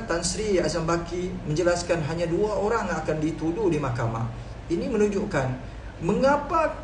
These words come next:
tidak kesemua mereka yang dikaitkan dan skandal itu yang ada video mereka tular,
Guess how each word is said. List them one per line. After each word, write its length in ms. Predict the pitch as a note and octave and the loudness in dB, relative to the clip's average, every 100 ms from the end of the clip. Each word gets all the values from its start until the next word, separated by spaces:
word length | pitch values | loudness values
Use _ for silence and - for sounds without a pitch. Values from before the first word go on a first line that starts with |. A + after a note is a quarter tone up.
| - - - | -12 -12 -10
tidak 320 | A3 A#3 - | -2 -2 0
kesemua 480 | - - A3 D4 B3+ G#3 | -2 0 0 2 4 4
mereka 240 | G3+ F#3 | 2 2
yang 240 | E3+ E3+ | 2 2
dikaitkan 600 | D#3 F#3+ G#3 A#3 - E3 | 0 4 4 4 4 2
dan 120 | D#3 D3+ | 2 0
skandal 480 | - D3+ D3 C#3+ | 0 0 4 4
itu 320 | B2+ B2+ F3+ E3+ | 2 0 0 2
yang 160 | C3 | 2
ada 320 | B2 C#3 C#3 A#2+ - | 2 2 2 0 -4
video 360 | C#3 C#3 C3+ B2+ | -4 0 2 4
mereka 280 | B2+ A#2+ B2+ | 2 2 -2
tular, 360 | B2+ B2 F3+ | 0 0 2